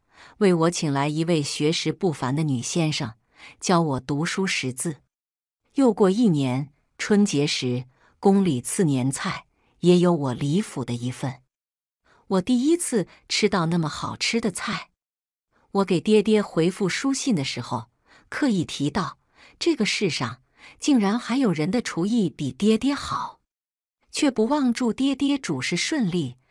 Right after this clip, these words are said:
望天下再无旱涝之灾。爹爹离开的第三年年底，大功告成，随着大皇女回京。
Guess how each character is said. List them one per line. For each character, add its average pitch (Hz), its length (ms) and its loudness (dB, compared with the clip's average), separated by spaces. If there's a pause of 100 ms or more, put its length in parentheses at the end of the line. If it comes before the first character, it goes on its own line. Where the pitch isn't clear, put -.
(260)
望 185 240 2
天 202 260 0
下 160 300 0
再 170 220 0
无 143 240 -2
旱 180 340 -4
涝 185 180 -2
之 180 220 -2
灾。 208 320 -6 (720)
爹 226 220 6
爹 233 160 4
离 175 240 2
开 190 240 -4
的 180 120 2
第 190 200 0
三 202 260 -2
年 165 180 0
年 156 300 0
底， 117 320 -8 (400)
大 208 220 0
功 214 240 2
告 202 200 -2
成， 131 400 -4 (320)
随 180 280 2
着 190 100 2
大 190 260 -2
皇 151 320 0
女 160 140 4
回 131 260 -4
京。 214 380 -2